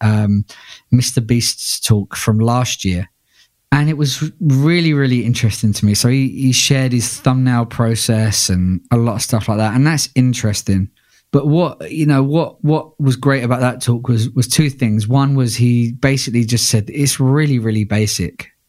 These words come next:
You know, make content that people wanna watch <laughs> and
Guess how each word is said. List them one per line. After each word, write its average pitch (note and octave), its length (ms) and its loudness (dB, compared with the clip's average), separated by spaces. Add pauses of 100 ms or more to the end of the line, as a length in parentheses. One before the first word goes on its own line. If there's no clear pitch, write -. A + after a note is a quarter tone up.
(680)
You A2+ 80 4
know, G#2+ 380 0
make B2 400 0 (120)
content C3+ 360 0
that A#2+ 100 -6
people B2+ 240 -2
wanna B2+ 220 2
watch A#2+ 520 -2
<laughs> - 40 -4
and G#2+ 420 -2